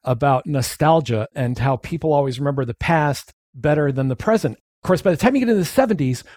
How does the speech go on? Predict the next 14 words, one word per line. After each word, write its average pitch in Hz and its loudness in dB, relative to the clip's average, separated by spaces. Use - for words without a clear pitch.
we're 175 2
nostalgic 175 0
for 170 -2
the 135 -4
fifties, - -6
and 143 0
we 143 0
remember 170 2
that 170 4
as 135 -4
a 139 -6
golden 117 -4
time. 107 -8
Then 233 0